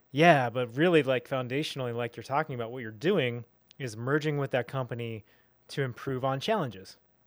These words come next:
right? I mean, that's exactly what you're doing. And so to create that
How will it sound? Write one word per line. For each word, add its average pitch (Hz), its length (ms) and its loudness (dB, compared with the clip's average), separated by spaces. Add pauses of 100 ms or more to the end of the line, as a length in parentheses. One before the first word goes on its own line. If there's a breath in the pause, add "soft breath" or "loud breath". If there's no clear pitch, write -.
right? 147 280 2
I 143 80 -6
mean, 139 160 -4
that's 135 200 -2
exactly 151 440 2
what 127 180 -4
you're 123 80 -6
doing. 113 300 -8
And 110 100 -10
so - 140 -10
to 120 120 -10
create 131 580 -2
that 135 320 0